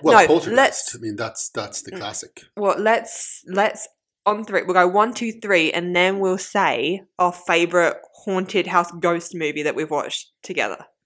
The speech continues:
Speaker 1: Oh, wow.
Speaker 2: No, you know this. Favourite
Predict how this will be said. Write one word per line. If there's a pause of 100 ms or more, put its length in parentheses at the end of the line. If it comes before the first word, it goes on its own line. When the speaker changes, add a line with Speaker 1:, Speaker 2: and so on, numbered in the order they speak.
(140)
Speaker 1:
Oh,
wow. (800)
Speaker 2:
No,
you
know
this. (480)
Favourite